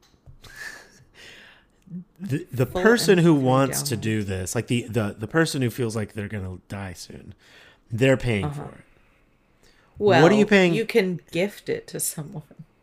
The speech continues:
Speaker 1: What are you paying eight bucks a month for? Just for it to sit on their service? So am I,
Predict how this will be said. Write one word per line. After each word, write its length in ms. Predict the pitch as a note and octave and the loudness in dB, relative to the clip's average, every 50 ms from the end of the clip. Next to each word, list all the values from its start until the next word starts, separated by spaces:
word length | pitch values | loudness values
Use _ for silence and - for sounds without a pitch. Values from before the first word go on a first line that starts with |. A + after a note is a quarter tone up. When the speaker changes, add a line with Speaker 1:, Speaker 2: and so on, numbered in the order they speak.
| _ _ - | _ _ -6
Speaker 1:
What 220 | B2 B2+ D3+ F3 | -2 2 2 2
are 40 | A3 | 2
you 100 | A#3 G#3 | 0 0
paying 260 | - G#3 G3 F#3+ F#3 | 2 2 2 4 4
eight 140 | F#3 F3 - | 2 2 2
bucks 240 | E3 D#3+ D3 - - | 2 0 0 0 -2
a 40 | C#3 | -2
month 240 | C3 C3+ B2+ A2+ - | 0 0 0 -2 -4
for? 500 | - - - C#3+ C3 A#2+ A2 G#2 F2+ D#2+ G#2+ | -6 -2 0 2 2 2 2 0 -4 -8 -10
Just 260 | - C#3 C#3+ C#3+ - | -6 -6 -6 -6 -6
for 120 | - D#3+ | -6 -6
it 80 | C#3+ - | -6 -6
to 80 | B2 A2+ | -6 -6
sit 300 | - - - D3 C#3+ C#3 | -4 -4 0 0 0 0
on 140 | C3 B2 | 0 -2
their 120 | A#2+ A2 G#2 | -2 -4 -4
service? 680 | - - - B2+ B2+ C3+ C#3+ E3 F3 F3+ E3 - - _ _ - - - - | -6 -6 -6 -4 -4 -4 -4 -4 -6 -6 -8 -12 -16 _ _ -20 -20 -20 -8
So 240 | - - C#3+ C#3 C#3 | -2 2 4 4 6
am 80 | C#3 | 6
I, 320 | C#3+ C#3+ D3 D3 C#3+ C#3 | 4 2 2 2 0 -2